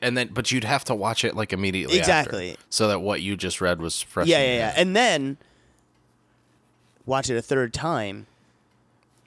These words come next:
Speaker 2: and you're able to
Speaker 1: Then
Speaker 2: then,
Speaker 1: you,
Speaker 2: you're
Speaker 1: where
Speaker 2: able
Speaker 1: your
Speaker 2: to
Speaker 1: eyes go
Speaker 2: watch,
Speaker 1: back and
Speaker 2: yes,
Speaker 1: forth.
Speaker 2: exactly. You're able to, like, keep up with the dialogue, and, and then sure. But now at this point, if that movie is, uh, two hours long, I've blown six hours in a day on one fucking movie. I ju-, I can't do it.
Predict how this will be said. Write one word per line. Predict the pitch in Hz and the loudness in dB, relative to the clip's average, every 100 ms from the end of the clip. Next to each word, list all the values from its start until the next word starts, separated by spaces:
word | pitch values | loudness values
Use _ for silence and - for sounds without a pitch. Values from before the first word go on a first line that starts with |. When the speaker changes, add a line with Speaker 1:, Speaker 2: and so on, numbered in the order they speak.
| - | -4
Speaker 2:
and | 135 127 117 | -2 0 2
you're | 139 151 | 2 4
able | 151 156 160 | 4 4 4
to | 160 | 4
Speaker 1:
Then | 151 | 4
Speaker 2:
then, | 156 143 | 4 4
Speaker 1:
you, | 143 | 4
Speaker 2:
you're | 160 | 4
Speaker 1:
where | 180 | 6
Speaker 2:
able | 180 | 6
Speaker 1:
your | 165 | 6
Speaker 2:
to | - | 6
Speaker 1:
eyes | |
go | 156 | 6
Speaker 2:
watch, | 160 156 | 6 4
Speaker 1:
back | - | 2
and | 143 | 2
Speaker 2:
yes, | 113 87 | 2 0
Speaker 1:
forth. | 151 | 0
Speaker 2:
exactly. | 175 196 185 160 143 110 98 - - | 2 2 0 2 4 2 -2 -12 -6
You're | 147 175 | 2 4
able | 185 180 170 | 6 4 4
to, | |
like, | 160 147 - | 4 2 0
keep | 196 180 | -2 0
up | 170 | 0
with | 156 | -2
the | 147 | -4
dialogue, | 160 160 147 131 | 0 2 2 0
and, | 156 143 - - _ - | -2 -4 -6 -20 _ 0
and | 247 | 2
then | 254 | 2
sure. | 208 156 107 - - - | 2 0 0 -2 -10 -4
But | 202 196 | -4 0
now | 233 240 | 2 2
at | 185 | 4
this | 208 214 | 4 4
point, | - 147 139 127 - | 2 0 0 -4 -8
if | 160 | -2
that | 185 180 | 0 4
movie | 214 220 208 165 | 4 2 0 2
is, | 165 165 156 143 - | 4 6 4 0 -2
uh, | 147 135 | 0 2
two | 208 | 4
hours | 185 156 147 | 4 2 0
long, | 214 185 143 131 | 2 2 2 0
I've | 147 165 135 | -2 -2 0
blown | 156 139 | 2 2
six | 135 - 190 - | 2 2 0 0
hours | 175 185 135 117 113 | 0 0 0 -2 -4
in | 127 | -4
a | 123 | -2
day | 147 165 | 0 0
on | 135 117 120 | 0 -2 -4
one | 143 151 | -4 -4
fucking | - 160 139 127 | -4 -6 -4 -4
movie. | 214 165 - | -4 -4 -6
I | |
ju-, | 139 - | -8 -10
I | |
can't | - - - | -14 -14 -14
do | 139 220 | -12 -12
it. | - | -14